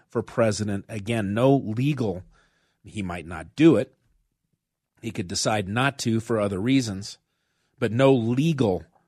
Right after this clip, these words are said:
uh, prevention of him running for president if that's what he chooses to do. They've got to stop him. The January sixth, the show trial, primetime show trial, will undoubtedly resume a couple, two or three weeks before the election.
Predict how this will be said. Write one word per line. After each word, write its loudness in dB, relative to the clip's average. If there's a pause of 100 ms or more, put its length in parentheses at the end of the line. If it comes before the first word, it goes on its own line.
(840)
uh, -20
prevention -2
of -4
him 0
running 2
for -2
president 0
if -4
that's -2
what -2
he -2
chooses -2
to -8
do. -4
They've -4 (220)
got -4 (160)
to -10
stop -8
him. -18 (1900)
The -4
January 4
sixth, 0
the -4
show 4
trial, 0 (920)
primetime 2
show 6
trial, 2
will -2
undoubtedly 2
resume -2
a -8
couple, -4
two 0
or 4
three 0
weeks 0
before -2
the 0
election. -4